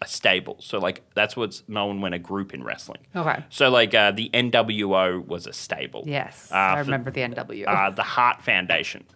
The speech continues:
Speaker 1: Bret Hart and all his mates and his family members were, like, a stable. So they were a stable called the Varsity Blondes. They were all blonde, all, like, and they wore, like,
Speaker 2: <laughs>
Speaker 1: leather jackets, like, and that. And people did not like them.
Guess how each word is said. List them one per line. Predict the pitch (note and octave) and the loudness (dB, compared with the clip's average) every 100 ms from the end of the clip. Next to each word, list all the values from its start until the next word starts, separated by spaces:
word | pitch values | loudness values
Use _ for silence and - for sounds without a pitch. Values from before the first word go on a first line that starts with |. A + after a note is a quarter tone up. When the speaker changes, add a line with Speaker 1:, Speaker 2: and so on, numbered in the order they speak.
| _ | _
Speaker 1:
Bret | - G2+ | -2 0
Hart | A2 G#2+ G2+ F#2+ | 2 2 2 0
and | - F#2+ | -6 -8
all | F#2 | -6
his | F#2+ G2+ | -6 -6
mates | G2+ F2+ E2+ - | -2 -2 -2 -6
and | F#2 | -12
his | - | -4
family | F#2 F#2+ F#2+ | -2 0 -2
members | E2+ E2 F2 - | -4 -8 -10 -8
were, | |
like, | E2 D2 | -8 -8
a | - | -12
stable. | - F2 B1+ - - - - | -4 -2 -2 -8 -20 -20 -20
So | - G#2+ | -8 2
they | G#2 | 2
were | B2+ | 2
a | A#2+ | 0
stable | - A2 A2 | 2 2 2
called | G#2 F#2+ | -2 -4
the | |
Varsity | F2+ F#2 F#2 - G2 | 0 0 0 -4 -10
Blondes. | F#2 F2 B1+ - - | -8 -8 -8 -10 -10
They | E2 | -4
were | A2+ | -2
all | C3 | -2
blonde, | B2+ A#2+ A#2+ A2+ - - - | 0 0 0 -4 -10 -14 -2
all, | A#2+ B2+ C3 | 2 4 6
like, | B2+ A#2+ - - - | 4 4 -2 -12 0
and | B2 | 4
they | C3+ | 4
wore, | B2+ C3+ | 4 4
like, | B2 A2+ | 4 2
Speaker 2:
<laughs> | A#2 | 4
Speaker 1:
leather | A#2+ C#3 | 6 6
jackets, | C3 B2+ C3 C#3+ C3 C3+ - | 6 6 6 4 2 0 0
like, | B2 A2+ | 2 2
and | A#2 | 2
that. | A2 - - - - | 0 0 -10 -12 0
And | A2+ A2+ G2 | 0 0 -4
people | - D3+ C#3 | -4 -2 0
did | B2 A2+ | 2 2
not | G#2 E2+ | 2 -2
like | D#2 - | -6 -8
them. | - | -18